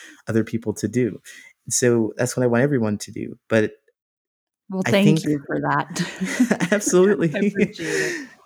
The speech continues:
Speaker 2: I'm
Speaker 1: I
Speaker 2: like,
Speaker 1: guess
Speaker 2: "Do
Speaker 1: that's
Speaker 2: I ask? I don't wanna be stupid." <laughs> You know?
Speaker 1: Yes. <laughs>
Speaker 2: Or
Speaker 1: Please.
Speaker 2: inconsiderate or, yeah, yeah.
Speaker 1: Yeah, see, I would, I would, if I could just take this moment and draw it back to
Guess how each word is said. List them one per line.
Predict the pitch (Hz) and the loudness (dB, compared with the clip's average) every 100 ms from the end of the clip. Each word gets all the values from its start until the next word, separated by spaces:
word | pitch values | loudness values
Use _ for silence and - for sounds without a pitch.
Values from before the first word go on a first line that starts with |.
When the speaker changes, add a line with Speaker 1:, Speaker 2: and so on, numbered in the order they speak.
| - 269 | -14 -2
Speaker 2:
I'm | |
Speaker 1:
I | 156 | 2
Speaker 2:
like, | |
Speaker 1:
guess | 170 226 | 2 2
Speaker 2:
"Do | - | 2
Speaker 1:
that's | 294 | 2
Speaker 2:
I | 302 269 254 | -2 -2 4
ask? | 254 262 247 - | 4 4 -2 -10
I | 220 | -4
don't | 254 285 | -2 -2
wanna | 254 269 | -2 -2
be | 254 247 | -4 -6
stupid." | 240 - 247 233 208 208 226 302 | -8 -8 -8 -6 -4 -2 0 2
<laughs> | 214 - 202 - | 0 -6 -4 2
You | 311 | 2
know? | - | 4
Speaker 1:
Yes. | 302 285 330 330 - - _ _ - | 4 4 2 -2 -4 -20 _ _ -18
<laughs> | - - - 277 - 349 311 285 226 | -8 -8 -8 -16 -12 -8 -6 -6 0
Speaker 2:
Or | 240 | 4
Speaker 1:
Please. | 247 | 4
Speaker 2:
inconsiderate | 254 262 160 165 196 190 185 180 - | 6 6 6 4 4 0 -2 -4 -6
or, | 185 180 175 - | -8 -6 -6 -8
yeah, | 185 170 147 135 - _ - | -4 0 0 -2 -10 _ -12
yeah. | 170 165 - - _ _ - | -6 -6 -8 -14 _ _ 0
Speaker 1:
Yeah, | 220 214 160 | 2 4 2
see, | 143 165 | 0 0
I | 165 | 2
would, | 214 - - - | 0 -2 -10 -4
I | 165 | -2
would, | 185 165 _ _ _ _ - | -2 -4 _ _ _ _ -14
if | 143 | -2
I | 160 | 0
could | 160 160 | 0 -2
just | 160 156 - | -2 -2 -2
take | 156 156 | -4 -2
this | 147 147 | -6 -2
moment | 139 139 135 127 | -2 -2 -4 -2
and | 123 113 - | -2 -2 -8
draw | - 123 131 | -2 2 2
it | - | 0
back | 110 113 117 | -2 -2 -4
to | - 110 107 107 104 | -2 0 0 -2 -4